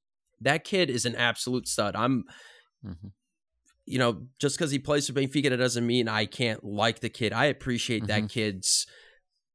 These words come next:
Speaker 1: like, in-, intensity, uh, his energy, the quality that brings on, on both sides of the pitch. I don't even think he's just,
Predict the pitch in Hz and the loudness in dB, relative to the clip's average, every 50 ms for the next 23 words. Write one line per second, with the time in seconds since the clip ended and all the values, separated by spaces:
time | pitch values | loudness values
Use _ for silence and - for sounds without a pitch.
0 | _ _ _ _ _ _ _ _ _ 113 110 110 104 - - - - - 135 135 | _ _ _ _ _ _ _ _ _ -6 -6 -6 -6 -8 -12 -14 -8 -6 -4 -4
1 | 117 - 123 120 113 107 - - - 156 160 160 156 - - 151 139 143 139 131 | -4 -2 -2 0 0 0 -2 -2 2 4 4 4 4 2 0 2 2 2 2 2
2 | 135 131 - - _ _ _ _ - 110 113 110 104 98 101 87 80 - - - | 0 -4 -10 -18 _ _ _ _ 0 2 2 4 4 4 2 2 0 -4 -6 -12
3 | - - _ _ _ - - 117 104 - - - - 143 147 147 143 131 131 127 | -18 -20 _ _ _ -8 -6 -4 -4 -4 -4 0 2 4 6 6 6 4 2 -2
4 | 127 131 127 127 120 113 104 - - - 127 127 139 143 139 135 135 127 120 117 | -2 -2 -2 0 -2 -2 -6 -6 -2 2 4 4 6 6 4 4 4 4 2 2
5 | 113 127 127 123 127 117 - - - - - - 113 113 113 - - 123 117 107 | 2 2 2 2 2 2 0 -2 -4 -4 -2 0 0 0 0 0 0 -2 0 2
6 | - 160 196 202 - 135 117 110 98 104 - - - 104 98 95 - - 120 139 | 0 0 0 2 2 2 0 0 -2 -6 -8 -6 -6 -4 -4 -4 -2 -2 -2 0
7 | 180 185 165 139 113 139 139 113 110 98 - - 120 120 - | 0 0 0 -2 -2 -2 -2 -2 -2 -2 -2 0 0 -2 -2